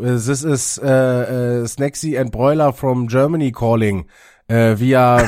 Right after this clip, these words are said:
very, <laughs> äh, world famous, äh, podcasters and every people of the planet is hearing our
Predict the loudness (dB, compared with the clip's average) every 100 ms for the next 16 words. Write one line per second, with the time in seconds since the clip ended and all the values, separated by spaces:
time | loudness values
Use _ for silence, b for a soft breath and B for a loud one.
0 | 2 2 2 2 2 0 -4 -4 -2 0
1 | -2 0 2 4 4 0 -4 -12 -20 b
2 | b b b -2 0 0 -2 -2 -6 -4
3 | 0 0 0 -4 0 0 0 -2 -4 -4
4 | -4 -4 -2 -4 -10 -18 -4 -4 -2 -6
5 | -6 -6 -2 -2 0 -2 -4 -6 0 0
6 | 0 -2 -4 -10 -6 -6 -6 -6 -2 0
7 | 0 -2 -2 0 2 2 0